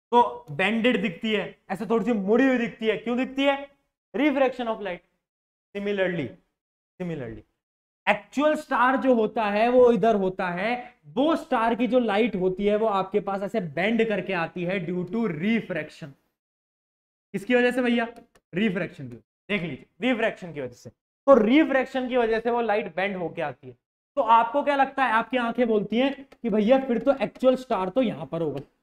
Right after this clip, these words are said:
और आपको लगता है स्टार यहाँ पर है। सेम फिनोमिना हम रिफ्रैक्शन में बहुत बार बता चुके हैं। तो याद रखना, याद रखना, जितनी भी हम दूर के ऑब्जेक्ट को देखते हैं, स्टार्स, मून, सन, उनकी एक्चुअल पोजीशन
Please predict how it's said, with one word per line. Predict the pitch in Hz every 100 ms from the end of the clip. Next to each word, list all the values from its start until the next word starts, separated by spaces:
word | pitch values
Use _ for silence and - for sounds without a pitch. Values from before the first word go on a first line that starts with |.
| -
और | 214
आपको | 240 240 254
लगता | 247 -
है | 208
स्टार | - 170 143
यहाँ | 151 202
पर | 202
है। | 175 - _ _ _ _ _ _ -
सेम | 269
फिनोमिना | 254 240 214 208 202
हम |
रिफ्रैक्शन | 196 202 196 185 196
में | 185 170
बहुत | 147
बार | 156 151
बता | 147 175
चुके | 170 -
हैं। | _ _ _ _ -
तो |
याद | 226 233 269
रखना, | 269 254 226 208 247
याद | 240 247 247
रखना, | 226 214 240
जितनी | 214 202 240 269
भी | 262
हम | 262
दूर | 196 233 247
के | 262
ऑब्जेक्ट | 180 180 226 -
को | 247
देखते | 202 208 233
हैं, | 240 226
स्टार्स, | - 226 208 214 214 - 156
मून, | 147 208 233 185 - _ _ _ _ _ _ 240
सन, | 247 175 - _ _ _ _ _ _ _ 180
उनकी | 202 240
एक्चुअल | 240 180 180 _ 254 226
पोजीशन | 202 175 180 - 185 214